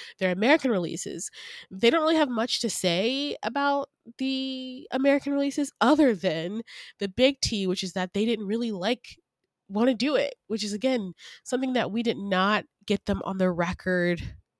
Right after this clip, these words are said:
about at all. And so you have this thing where you have this article that is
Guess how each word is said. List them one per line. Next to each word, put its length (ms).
about 400
at 140
all. 600
And 120
so 560
you 380
have 720
this 400
thing 300
where 100
you 140
have 160
this 200
article 520
that 280
is 520